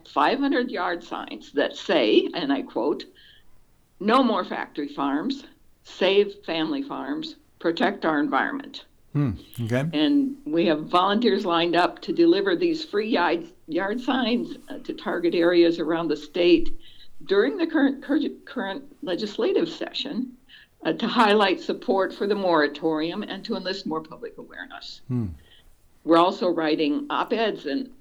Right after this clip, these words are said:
Speaker 1: uh, opinion pieces and letters to the editor all over the state.
Speaker 2: And doing radio interviews.
Speaker 1: And I was gonna get to that.
Speaker 2: <laughs>
Speaker 1: <laughs> We're doing education through literature drops in
Speaker 2: Mm-hmm.
Speaker 1: dark, targeted areas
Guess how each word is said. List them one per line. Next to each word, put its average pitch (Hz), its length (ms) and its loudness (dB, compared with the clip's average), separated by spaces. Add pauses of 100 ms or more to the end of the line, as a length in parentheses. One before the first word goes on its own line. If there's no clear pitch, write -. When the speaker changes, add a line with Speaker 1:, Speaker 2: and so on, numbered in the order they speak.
Speaker 1:
uh, 143 220 -4 (220)
opinion 208 420 -2
pieces 208 420 -2
and 151 120 0
letters 156 340 0
to 156 80 -6
the - 160 -2
editor 196 580 -2
all 175 280 0
over 170 180 -4
the 170 80 -2
state. 165 440 -6 (100)
Speaker 2:
And 147 180 4
doing 147 200 2
radio 151 320 2
interviews. 127 540 -2 (640)
Speaker 1:
And 196 380 -2
I 180 100 -2
was 190 140 -6
gonna 214 220 -2
get - 160 -4
to - 360 -6
that. - 1120 -2 (160)
Speaker 2:
<laughs> - 160 -20
Speaker 1:
<laughs> - 220 -18
We're 226 200 0
doing 202 300 2
education 202 680 0
through 143 160 -2
literature 269 520 2
drops 277 640 -4
in 180 140 -6
Speaker 2:
Mm-hmm. 170 60 0
Speaker 1:
dark, 156 280 0 (160)
targeted 151 480 -2
areas 190 580 -2